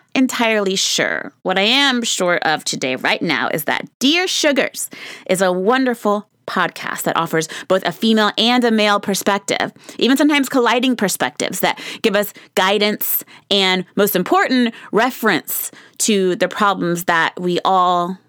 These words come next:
face in life. And I wanna focus on that reference piece for a moment. This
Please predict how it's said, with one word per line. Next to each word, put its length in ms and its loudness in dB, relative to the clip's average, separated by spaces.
face 720 -2
in 160 0
life. 480 -2
And 100 4
I 40 2
wanna 340 0
focus 560 -2
on 140 0
that 240 0
reference 400 -4
piece 420 -6
for 180 -2
a 100 0
moment. 440 -2
This 420 -2